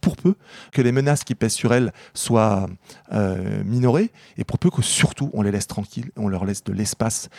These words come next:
alors que nous, on a tendance à vouloir tout coloniser, être partout et, euh, et, euh, utiliser toutes les ressources à notre profit. Voilà.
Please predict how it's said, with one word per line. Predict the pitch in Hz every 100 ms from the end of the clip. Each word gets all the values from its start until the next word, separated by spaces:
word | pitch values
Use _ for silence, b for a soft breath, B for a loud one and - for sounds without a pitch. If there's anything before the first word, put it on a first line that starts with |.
| B -
alors | 101 -
que | 107
nous, | 120
on |
a | 110
tendance | 98 101 117 101
à |
vouloir | 98 107 104 - -
tout | 160
coloniser, | - 123 110 104 135 110
être | -
partout | - - - 160 B B B
et, | 113 107 107
euh, | 98 95 - B -
et, | 107 101 95
euh, | 90 104 - -
utiliser | 135 - 123 123
toutes | - - -
les | 120
ressources | 110 - 120
à | 101
notre | 104
profit. | - 113 - -
Voilà. | - -